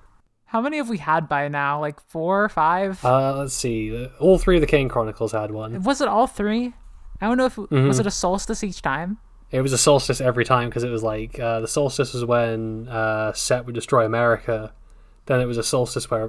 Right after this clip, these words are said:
Speaker 2: Apophis would come back, and then a solstice where he would destroy the world.
Speaker 1: Right, right, okay.
Speaker 2: So in every Kane Chronicles book, we had one.
Speaker 1: God, uh, it was, it was the solstice at least twice in Percy Jackson.
Speaker 2: Mm-hmm. Like, it was the solstice in Lightning Thief.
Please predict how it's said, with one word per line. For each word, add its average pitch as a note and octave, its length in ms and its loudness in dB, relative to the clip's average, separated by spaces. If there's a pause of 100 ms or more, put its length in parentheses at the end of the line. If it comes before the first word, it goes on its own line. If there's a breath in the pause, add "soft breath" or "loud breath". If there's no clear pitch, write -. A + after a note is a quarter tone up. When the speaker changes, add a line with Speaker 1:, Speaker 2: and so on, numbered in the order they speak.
Speaker 2:
Apophis A#2 520 -6
would - 100 -8
come A#2 200 -4
back, A2+ 320 -8
and A#2+ 100 -6
then A2+ 80 -4
a A2 60 -6
solstice A#2 380 -4
where A#2 120 -4
he - 40 -4
would G#2+ 60 -10
destroy A2 280 -6
the G#2+ 80 -6
world. G#2+ 440 -8 (160)
Speaker 1:
Right, F#3 520 -6 (100)
right, F#3+ 240 -4
okay. F#3 220 -4
Speaker 2:
So C3+ 120 2
in A#2+ 80 0
every B2+ 260 0
Kane B2 220 0
Chronicles A#2 400 0
book, A2+ 260 -6
we B2 80 -2
had A2+ 220 -4
one. A2 340 -8
Speaker 1:
God, D#3+ 440 -8 (220)
uh, E3 420 -4
it F#3+ 80 -6
was, F#3+ 260 -4
it G3+ 80 -2
was G3+ 100 0
the G#3+ 60 -6
solstice - 460 0
at F#3+ 160 -2
least F#3 340 -4
twice F3 580 -2
in F3 200 -4
Percy F#3+ 260 -4
Jackson. F3+ 460 2
Speaker 2:
Mm-hmm. A2+ 340 0 (360)
Like, A#2+ 140 -2
it B2 140 -4
was B2+ 200 -4
the C3 100 -2
solstice C#3 360 2
in C3 100 0
Lightning A2+ 360 0
Thief. G#2+ 640 -6